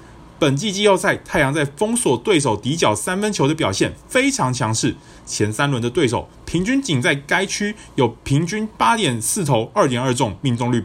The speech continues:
百分之二十六点二的成绩。就连季后赛前两轮在底角三分球平均出手十一点零四，命中四点四球的快艇，西区决赛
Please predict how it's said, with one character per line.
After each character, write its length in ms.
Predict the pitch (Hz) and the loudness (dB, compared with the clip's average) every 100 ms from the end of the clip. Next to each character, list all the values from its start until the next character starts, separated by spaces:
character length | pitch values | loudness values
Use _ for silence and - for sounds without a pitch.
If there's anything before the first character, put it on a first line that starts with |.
| - | 0
百 180 | 104 95 | 0 0
分 100 | 120 | -2
之 140 | 131 - | -2 0
二 140 | 180 | 0
十 160 | 135 120 | 2 2
六 140 | 143 | 0
点 120 | 107 87 | 0 -2
二 140 | - 107 | 0 0
的 80 | |
成 180 | 92 95 | 0 -4
绩。 220 | 92 107 101 - - - - | -4 -6 -8 -18 -20 -20 -2
就 140 | 180 | 2
连 180 | 147 143 | 2 2
季 160 | 156 170 | 2 2
后 60 | |
赛 120 | 165 | 2
前 360 | 139 - - 139 | -2 -2 0 2
两 180 | 185 120 | 2 2
轮 160 | 113 | 0
在 140 | 135 156 - - | -2 -4 -8 -4
底 160 | 147 | -2
角 180 | 190 135 | 2 2
三 200 | 113 180 | 2 -2
分 100 | 196 | -4
球 220 | 202 120 | -2 -2
平 200 | 117 127 | -2 -2
均 160 | 151 175 | -2 -4
出 220 | - 208 | -4 -2
手 160 | 185 110 | 0 0
十 180 | - | -2
一 60 | 185 | -4
点 140 | 165 | -2
零 120 | 107 117 | -2 -2
四， 200 | - 139 | -2 -2
命 180 | 165 | -2
中 100 | 151 | -2
四 220 | 143 - 180 | -4 -4 -2
点 140 | 110 | -2
四 200 | - 214 | -2 -4
球 140 | 143 | -2
的 80 | 143 | -2
快 240 | 160 226 123 | 0 0 0
艇， 160 | 110 - - - - | -4 -10 -18 -20 -12
西 240 | - 208 214 | -6 -4 -2
区 140 | 240 | 0
决 160 | 165 143 | 2 2
赛 240 | 180 | 0